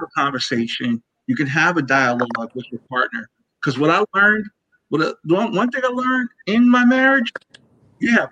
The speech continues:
forty-eight hours. If you tell your wife, or in the,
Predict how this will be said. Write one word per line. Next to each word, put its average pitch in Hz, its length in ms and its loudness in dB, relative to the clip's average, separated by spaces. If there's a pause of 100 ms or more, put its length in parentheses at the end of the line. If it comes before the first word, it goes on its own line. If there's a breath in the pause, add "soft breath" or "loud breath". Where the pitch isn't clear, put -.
forty-eight 220 440 0
hours. 170 540 2 (440)
If 160 120 2
you 277 140 0
tell 226 320 -2
your 208 140 -4
wife, 196 360 -4 (520)
or 156 120 2
in 156 100 2
the, 151 160 -4